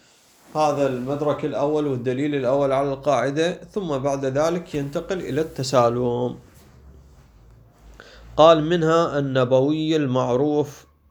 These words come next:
الذي ذكره الشهيد"، الشهيد الأول في قواعده كقاعدة فقهية، وهو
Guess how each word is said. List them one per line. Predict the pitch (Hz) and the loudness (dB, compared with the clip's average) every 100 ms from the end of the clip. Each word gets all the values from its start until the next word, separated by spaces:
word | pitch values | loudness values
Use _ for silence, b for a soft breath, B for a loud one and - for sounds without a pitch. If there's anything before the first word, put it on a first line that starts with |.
| - | -4
الذي | 170 147 127 123 | -2 2 2 2
ذكره | 117 117 156 156 139 | 0 -2 0 0 0
الشهيد"، | 135 - 127 123 117 | -2 -2 0 0 -4
الشهيد | - 139 135 135 | -6 -2 0 0
الأول | 123 139 156 | 0 2 0
في | 143 139 | 0 -2
قواعده | 117 123 120 120 110 143 151 147 156 | 0 2 4 4 2 0 -2 -2 -2
كقاعدة | 151 127 127 123 123 147 151 156 | -2 -2 2 2 2 0 0 -2
فقهية، | 135 135 127 143 127 117 120 - | -4 -6 -4 -4 -2 -2 -4 -8
وهو | - 156 135 127 123 131 147 147 | 2 4 4 4 4 6 2 0